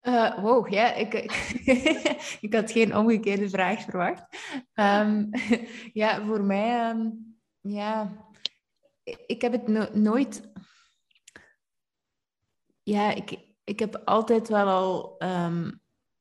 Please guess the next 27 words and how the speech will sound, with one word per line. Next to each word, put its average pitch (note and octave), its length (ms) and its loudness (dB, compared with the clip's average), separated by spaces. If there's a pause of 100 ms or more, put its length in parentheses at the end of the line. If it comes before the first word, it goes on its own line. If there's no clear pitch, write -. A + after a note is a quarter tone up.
(120)
mijn, F3+ 480 0
mijn F#3+ 320 2
ding F#3 260 6
gedaan, D#3+ 760 -2
zo. D3+ 500 -8
Ehm, D#3+ 680 -4
omdat F3+ 300 2
ik E3+ 180 0
heel, F#3 680 -2 (320)
heel F#3+ 360 0
hard F3+ 540 -4 (600)
geloofde F#3 760 2
dat E3+ 220 -2
het - 240 -16
anders E3 520 -2
kon. D#3+ 300 -2
Al D#3+ 220 -2
van E3 340 0
kleins F3+ 400 4
af F3 180 2
aan F3 360 0
had F3 160 -4
ik F3 140 -10
heel F#3 260 0
veel F3+ 240 2
moeite F#3+ 400 4
met, E3+ 400 -4